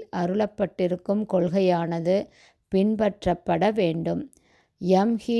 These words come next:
ந வியவதய-, விய-, வியதயந்தி ஏதே புருஷம் புருஷர்ஷப. உடலை பொறுத்தவரை நாம் ஒருவருக்கும் ஒன்றும் செய்துவிட முடியாது.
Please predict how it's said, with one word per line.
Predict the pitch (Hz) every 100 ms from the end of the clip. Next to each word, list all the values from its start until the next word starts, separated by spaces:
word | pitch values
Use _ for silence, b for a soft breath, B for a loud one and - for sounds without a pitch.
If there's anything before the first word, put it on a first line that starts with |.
| 226
ந | 202 202 226
வியவதய-, | 180 180 185 185 202 202 180 175 160 _ _ - 165
விய-, | 185 196 202 b b b b 175
வியதயந்தி | 185 190 202 202 196 190 196 233 226
ஏதே | 175 175 180 196
புருஷம் | 226 - 175 180 - 214 240 247
புருஷர்ஷப. | 170 175 - 185 180 - 160 160 180 - _ _ _ _ b b b b b
உடலை | 185 190 226 254 269
பொறுத்தவரை | - 185 185 - 190 175 175 202 254
நாம் | 190 180 196 -
ஒருவருக்கும் | 180 180 208 214 185 - 202 226
ஒன்றும் | 185 175 165 214
செய்துவிட | 226 190 175 165 165 156 220
முடியாது. | 214 165 165 165 160 160 -